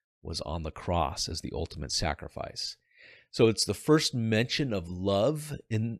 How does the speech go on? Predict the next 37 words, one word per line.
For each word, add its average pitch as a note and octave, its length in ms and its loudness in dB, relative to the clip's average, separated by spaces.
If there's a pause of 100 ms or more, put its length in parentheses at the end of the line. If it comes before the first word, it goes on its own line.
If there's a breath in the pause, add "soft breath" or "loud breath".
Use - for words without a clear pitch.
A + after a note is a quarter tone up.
in A2 180 2
this A2 180 2
chapter, C3+ 760 4 (520 soft breath)
and G2 600 2 (120)
first - 220 -4
mention A2 260 2
of F#2+ 100 -2
love A2+ 200 6
in C3+ 60 0
the A#2+ 80 2
Bible, B2+ 260 4
first - 280 2
place B2+ 180 4
you E3+ 60 0
see G2+ 220 2
it, G#2+ 160 2
which G2 160 -4
is F#2 100 -4
very A#2+ 400 4
important. F#2+ 400 -2
It's - 140 -8
always A#2+ 440 0
important A#2+ 460 -4
to G2+ 60 -6
God F#2+ 260 -2
when F#2+ 100 -2
he G2 60 0
does F#2+ 340 -2
that. F2+ 200 -2
He's, G2 240 -6
he's F#2 300 -2
illustrating G#2 520 2
something G2 340 -2
very F#2+ 200 -2
important F#2+ 520 -6
to - 160 -10
us. - 300 -10